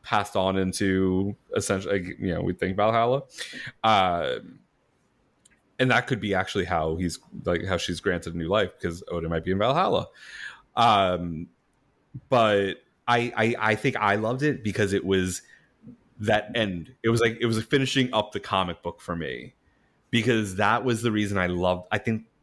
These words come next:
that's essentially the reason why I like this film so much, is because I really love the Mighty Thor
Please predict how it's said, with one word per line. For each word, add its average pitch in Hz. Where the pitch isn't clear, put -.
that's 123
essentially 107
the 95
reason 98
why 87
I 87
like 87
this 90
film 92
so -
much, 87
is 87
because 92
I 104
really 110
love 92
the 92
Mighty 87
Thor 90